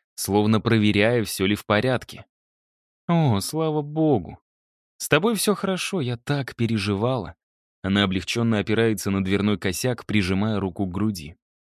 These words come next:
«Ты беспокоилась обо мне?» Не могу припомнить, чтобы кто-то когда-либо заботился о моей безопасности. «Конечно, я беспокоилась о тебе. Ты ведь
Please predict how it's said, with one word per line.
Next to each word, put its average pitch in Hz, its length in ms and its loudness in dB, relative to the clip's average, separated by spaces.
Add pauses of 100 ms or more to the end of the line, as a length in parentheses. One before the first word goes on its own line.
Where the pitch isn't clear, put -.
(440)
«Ты - 80 -2
беспокоилась 104 800 0
обо 80 160 -6
мне?» 73 260 -14 (760)
Не 104 140 4
могу 185 240 2
припомнить, 196 520 0
чтобы 135 300 -4
кто-то 151 440 -4
когда-либо 110 680 -2
заботился 101 720 0
о - 20 0
моей 98 300 0
безопасности. 101 880 -4 (1000)
«Конечно, 120 520 2
я 135 160 6
беспокоилась 120 840 0
о 90 60 -8
тебе. 82 380 -10 (580)
Ты 165 120 -2
ведь 160 420 -6